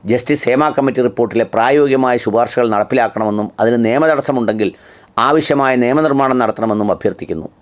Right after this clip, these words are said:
ആത്യന്തികമായി സിനിമ നിലനിൽക്കണം. ഇക്കയുടെ സ്റ്റേറ്റ്മെന്റ് എന്തോ എഴുതി, എന്തോ പറഞ്ഞ്, നിങ്ങൾക്ക് എന്തോ മനസ്സിലായി? <laughs> ഞാനെപ്പോഴും പറയാറില്ലേ,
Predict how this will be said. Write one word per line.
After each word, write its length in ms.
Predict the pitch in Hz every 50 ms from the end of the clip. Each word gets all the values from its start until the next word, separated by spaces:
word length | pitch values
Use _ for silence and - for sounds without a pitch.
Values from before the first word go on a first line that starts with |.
| _
ആത്യന്തികമായി 680 | 101 104 113 - - 123 113 110 104 101 98 101 98 98
സിനിമ 320 | 98 - 92 92 92 95
നിലനിൽക്കണം. 560 | 95 87 85 87 85 85 80 - - 82 82 - _ _ _ _ _ _ _ _ _ _ _ _ _ _ -
ഇക്കയുടെ 300 | 95 - - 104 101 101
സ്റ്റേറ്റ്മെന്റ് 500 | - - 90 92 - - 92 90 - - - _ _ _ _ _ _ _ _ _ _ -
എന്തോ 120 | 120 147 160 156
എഴുതി, 220 | 139 127 131 131 117 - _ _ - 160 156
എന്തോ 160 | - 143 156
പറഞ്ഞ്, 300 | 151 147 127 135 135 139 127
നിങ്ങൾക്ക് 220 | 123 135 135 -
എന്തോ 160 | - 135 147
മനസ്സിലായി? 500 | 143 135 127 123 - 135 139 123 110 104 - - 80 80 - 80 - - - - - - - - - - - - -
<laughs> 1120 | 185 196 - - - - 180 - - _ - - 147 - - _ - - - - - -
ഞാനെപ്പോഴും 460 | 95 - 151 160 143 98 143 120 113 107
പറയാറില്ലേ, 480 | 101 92 92 95 90 82 87 - -